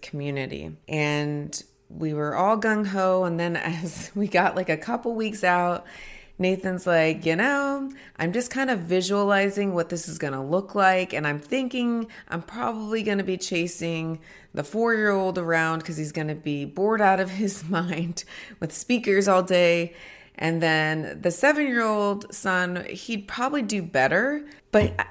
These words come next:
it's all day. So it, it just seemed pretty challenging." And he was like, "Let, let me just keep the kids," right? I was like, "Great.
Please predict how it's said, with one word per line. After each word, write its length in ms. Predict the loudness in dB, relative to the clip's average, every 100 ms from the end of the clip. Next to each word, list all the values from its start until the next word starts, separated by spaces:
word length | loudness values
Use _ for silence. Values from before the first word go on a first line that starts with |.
| -8 -6 0
it's 240 | 0 0 0
all 300 | 2 2 0
day. 460 | -2 -2 -4 -6
So 320 | -4 0 0
it, 260 | 0 -4 -4
it 160 | -6 -2
just 260 | 0 0
seemed 340 | 0 -2 -4 -6
pretty 260 | -4 -4
challenging." 800 | -6 -4 -4 -4 -6 -8 -8 -8 -12 -6
And 180 | 0 2
he 100 | 2
was 260 | 0 0
like, 220 | 2 2
"Let, 240 | 4 2 4
let 120 | 2
me 80 | 2
just 240 | 0 -2
keep 220 | -4 -6
the 60 | -6
kids," 460 | -6 -6 -6 -8 -6
right? 320 | -2 -2 -2 -12 -20 -20 -20 -10
I 40 | -6
was 120 | -6
like, 140 | -8
"Great. 540 | -10 -2 0 0 -4